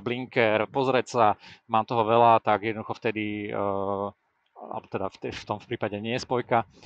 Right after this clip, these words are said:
ale jednoducho v takýchto situáciách proste to tam iba búcham tie rýchlosti, e, cez quickshifter. Inak je to veľmi dobrá vec. Č-, čiže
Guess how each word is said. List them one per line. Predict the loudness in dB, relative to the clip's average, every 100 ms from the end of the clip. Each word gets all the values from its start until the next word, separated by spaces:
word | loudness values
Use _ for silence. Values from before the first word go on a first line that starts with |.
| -20 -8
ale | -2 0 0
jednoducho | -4 -6 -2 0
v | 0
takýchto | -2 -4 -6
situáciách | -8 -8 0 0 0 -4 -6
proste | -12 -12
to | -8
tam | -4 -4
iba | -4
búcham | -6 -4 -2 -2
tie | -2 -4
rýchlosti, | -4 -4 -4 -4 -8
e, | -8 _ _ -12 -6 -6 -6
cez | -12
quickshifter. | -18 -14 -14 -10 -8
Inak | -6 -4 -4
je |
to | -2
veľmi | -2 -2 -4
dobrá | -4 -4
vec. | -4 -6 -16 _ _ _ _ _ _ _ _ _ _ _ _ _ _ _ _ _ _ _ _ _ -20
Č-, | -20 -12
čiže | -8 2 4 4